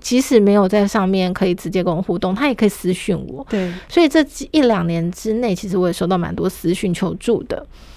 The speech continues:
Speaker 1: 那我也是立刻把它转接，不是政府机构，
Speaker 2: <laughs>
Speaker 1: 就转接到我们群组里面。
Speaker 2: 是。
Speaker 1: 对，因为，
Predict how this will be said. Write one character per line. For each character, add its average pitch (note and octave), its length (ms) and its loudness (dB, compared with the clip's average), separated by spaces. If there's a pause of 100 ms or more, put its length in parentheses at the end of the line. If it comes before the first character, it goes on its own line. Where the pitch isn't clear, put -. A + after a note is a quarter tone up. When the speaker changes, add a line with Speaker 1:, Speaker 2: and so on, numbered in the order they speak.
(160)
Speaker 1:
那 C#4 200 4
我 G#3 100 6
也 F#3 140 4
是 G#3 240 0
立 G#3+ 140 -2
刻 A3 160 2
把 F3 120 -6
它 F#3 140 -2
转 D#3 320 -2
接， E3 300 0
不 - 120 -6
是 F3+ 140 -2
政 C4+ 220 6
府 A#3+ 100 4
机 G3+ 220 2
构， F#3 280 6 (100)
Speaker 2:
<laughs> A3+ 140 -4
Speaker 1:
就 C4 80 10
转 A3+ 220 8
接 A3+ 100 10
到 A3 140 8
我 G3+ 80 6
们 G3+ 80 2
群 F3+ 240 2
组 D#3+ 200 -2
里 E3 220 -6
面。 D#3 240 -12
Speaker 2:
是。 - 280 -6 (440)
Speaker 1:
对， F3 240 4
因 C4 140 2
为， E4 180 4